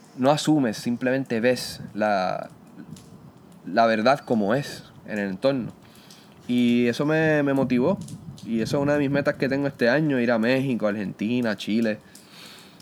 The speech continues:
a diferentes lugares. Y yo sé que mi, mi conciencia poquito a poquito se va a moldear de manera diferente. A mí me encanta aprender,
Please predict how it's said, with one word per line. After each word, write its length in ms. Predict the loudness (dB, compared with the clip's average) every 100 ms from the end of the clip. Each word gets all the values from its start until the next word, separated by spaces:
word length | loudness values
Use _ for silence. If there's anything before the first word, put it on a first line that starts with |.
| -12
a 80 | -6
diferentes 480 | -4 -2 -2 0 0
lugares. 400 | 4 4 4 0 -8 -18 -16 -16 -16 -18 -20 -4
Y 800 | 2 4 4 2 2 -2 -6 -10 -12 -6
yo 160 | -4
sé 160 | -2 0
que 340 | 4 4 2 -2 -16 -20 -20 -20 -20 -20 -20 -20 -20 -20 -18 -18 -20 -20 -20 -20 -20 -20 -20 -20 -20 -10
mi, 280 | -2 0 0 -2
mi 160 | -2
conciencia 480 | 0 0 0 0 2
poquito 280 | 2 0 0
a 20 |
poquito 260 | 0 -2 -2
se 140 | 0
va 420 | 4 4 4 4
a 40 | 2
moldear 340 | 0 2 2
de 100 | 2
manera 240 | 0 0 -2
diferente. 440 | -2 -2 -2 -2
A 40 | -2
mí 60 |
me 80 | -2
encanta 380 | -2 -2 -2 -2
aprender, 440 | -2 -2 -2 -2